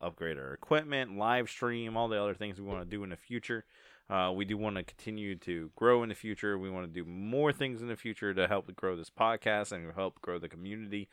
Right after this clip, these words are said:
of somewhat nerdy dot com. Uh, on that somewhat nerdy dot com, you can go listen to the other podcasts in the network.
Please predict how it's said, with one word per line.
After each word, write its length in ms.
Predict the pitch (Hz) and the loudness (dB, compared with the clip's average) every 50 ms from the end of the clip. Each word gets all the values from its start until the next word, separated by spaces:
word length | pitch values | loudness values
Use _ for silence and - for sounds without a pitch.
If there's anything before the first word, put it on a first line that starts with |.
| - - - - - - _ _ _ - | -16 -20 -20 -20 -20 -20 _ _ _ 4
of 440 | 165 180 165 151 127 110 98 104 - - - - - | 8 10 10 10 10 8 4 0 -10 -16 -20 -20 -16
somewhat 460 | - - - - 113 98 92 90 82 82 | -12 -4 0 2 2 2 2 0 -2 -2
nerdy 300 | 87 87 85 82 85 82 | -2 -2 -2 -2 -2 -2
dot 220 | 82 82 76 - | -2 -2 -2 -4
com. 400 | - - 90 85 85 85 80 - _ _ _ _ - | -4 -6 -6 -6 -6 -6 -8 -10 _ _ _ _ -4
Uh, 280 | 95 90 87 85 85 - | -2 0 0 0 0 2
on 200 | - 123 135 139 | 4 4 6 6
that 200 | 139 127 117 101 - 120 - | 6 6 4 4 0 -8 -16
somewhat 380 | - - - - 110 104 101 87 | -14 -4 0 2 2 2 2 -2
nerdy 220 | 90 87 87 85 | -2 -2 -2 -2
dot 200 | 82 82 76 - | -2 -4 -4 -4
com, 260 | - 98 98 107 113 | -4 -2 -2 -2 -2
you 80 | 107 92 | -4 -6
can 180 | - 90 87 87 | -6 -4 -4 -4
go 160 | 87 85 85 | -2 -2 -2
listen 300 | 82 87 - - 87 85 | -2 -4 -6 -8 -10 -12
to 40 | 85 | -10
the 100 | 90 85 | -6 -4
other 160 | 87 90 85 80 | -4 -4 -4 -4
podcasts 560 | - - 90 90 - - 107 95 87 - - | -2 -2 -2 -2 -2 -4 -4 -4 -4 -6 -8
in 160 | 120 120 113 | -10 -8 -8
the 120 | 113 117 113 | -6 -6 -4
network. 420 | 110 113 117 - - 139 135 - | -4 -4 -4 -2 -2 -2 -2 -4